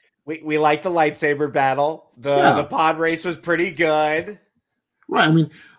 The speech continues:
Speaker 2: I remember the first time you and I saw a Star Wars movie together, and I think, uh, I mean, it wasn't, wasn't the prequels. It was when they re-released the original trilogy in, like, the mid nineties.
Speaker 1: Yeah.
Speaker 2: And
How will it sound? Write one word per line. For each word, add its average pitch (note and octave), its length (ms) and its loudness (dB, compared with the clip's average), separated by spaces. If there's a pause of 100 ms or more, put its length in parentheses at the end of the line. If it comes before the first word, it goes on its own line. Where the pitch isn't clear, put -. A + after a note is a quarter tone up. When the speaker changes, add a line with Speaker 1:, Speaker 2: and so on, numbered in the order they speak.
Speaker 2:
I G#3+ 120 2
remember G#3+ 240 4
the E3 100 2
first E3 240 0
time D3 200 -2
you C#3 140 0
and C#3 80 0
I C3 140 -2
saw A#2+ 440 -4
a A2 60 -12
Star B2+ 240 -4
Wars A#2+ 180 -2
movie G#2+ 180 -4
together, F#2+ 320 -6
and B2+ 120 -2
I D3+ 40 0
think, A#3 200 -4 (160)
uh, B2 300 -6
I D3 80 -4
mean, C#3+ 220 0
it C#3+ 80 2
wasn't, D#3+ 400 0 (100)
wasn't D#3+ 220 -2
the D3 80 4
prequels. A#2+ 460 2
It C#3+ 80 -2
was C#3+ 120 4
when D#3+ 100 2
they D#3+ 120 6
re-released D3+ 800 2
the C3 120 0
original C3+ 300 0
trilogy A#2 600 0 (300)
in, C#3+ 80 -4
like, D3 200 -2
the C#3 60 -4
mid B2+ 220 -2
nineties. A2+ 460 -6 (280)
Speaker 1:
Yeah. C3+ 340 -10 (300)
Speaker 2:
And B2+ 420 -2